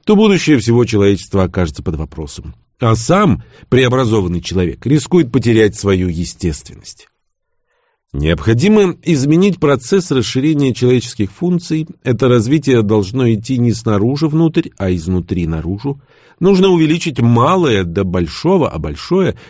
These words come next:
не должно подстраиваться под малое. Не следует расширять мозг ради высоких отметок. Нельзя превращать человека в товар. Но если с помощью мозга расширять реальность, то можно значительно обогатить наш мир.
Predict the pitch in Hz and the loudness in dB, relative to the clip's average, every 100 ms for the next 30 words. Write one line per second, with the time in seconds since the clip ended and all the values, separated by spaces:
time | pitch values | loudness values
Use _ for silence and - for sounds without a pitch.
0 | - 175 180 120 143 151 135 - 113 110 | -4 0 2 2 -2 -2 -4 -4 0 0
1 | 107 113 123 120 101 82 80 78 76 - | 0 -4 -6 -2 0 0 0 -2 -6 -10
2 | _ _ - 80 73 104 104 95 92 - | _ _ -6 -4 0 2 2 0 -2 0
3 | 98 101 98 101 95 135 151 - - 117 | 2 2 2 0 2 2 0 -2 -2 2
4 | 131 113 123 107 107 113 117 131 82 78 | 2 2 0 0 0 -2 -2 -4 -4 -6
5 | 73 - - - 165 160 143 175 104 101 | -6 -12 -14 0 2 2 2 0 2 2
6 | 98 127 117 120 131 127 123 160 165 143 | 2 0 0 2 2 0 -4 -2 -2 -2
7 | - _ _ _ - 85 80 90 - 98 | -6 _ _ _ -2 0 0 0 2 2
8 | 95 101 120 113 87 98 98 101 98 92 | 2 2 2 2 2 2 2 0 -2 -2
9 | - 110 95 87 - 87 98 185 180 82 | 2 2 2 -2 -8 -4 0 2 2 -2
10 | - - - 175 175 170 165 160 - 113 | -6 -8 -2 -2 0 0 0 -2 -4 -4
11 | 131 131 143 143 156 87 - 92 87 - | -4 -2 0 -2 -4 -8 -8 -8 -8 -10
12 | 76 - | -18 -20